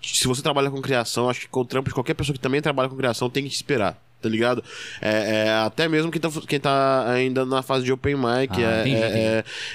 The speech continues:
Speaker 1: é, cara, não importa, qualquer pessoa que eu assista, de alguma forma, se ela trouxe algo que eu não vi antes, ou se ela fez algo de uma forma diferente do que eu já tinha visto,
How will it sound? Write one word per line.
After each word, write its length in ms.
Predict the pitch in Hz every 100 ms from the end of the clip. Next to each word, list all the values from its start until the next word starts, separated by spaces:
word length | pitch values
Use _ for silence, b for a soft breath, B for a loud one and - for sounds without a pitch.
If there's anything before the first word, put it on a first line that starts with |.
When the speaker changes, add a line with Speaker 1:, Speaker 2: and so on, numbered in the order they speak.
| -
Speaker 1:
é, 440 | 113 117 117 69
cara, 200 | - 175
não 180 | 123 131
importa, 260 | 175 160 135
qualquer 200 | 135 196
pessoa 200 | 190 180
que 60 | 175
eu 40 |
assista, 840 | 180 180 - - 180 180 - 180 - - _ _
de 180 | - 120
alguma 320 | 147 180 208 202
forma, 520 | - 131 127 131 127 B B B
se 140 | -
ela 100 | 135
trouxe 340 | 127 165 165 156
algo 300 | 131 131 123
que 80 |
eu 60 | 131
não 180 | 139 165
vi 160 | 151
antes, 380 | 135 113 107 - B B
ou 120 | -
se 60 | 104
ela 100 | 127
fez 300 | 120 175 165
algo 240 | 143 139 135
de 60 |
uma 60 | 131
forma 220 | 139 127
diferente 300 | 123 123 117
do 60 | 113
que 60 |
eu 40 | 120
já 100 | 113
tinha 240 | 131 120
visto, 420 | 104 113 123 -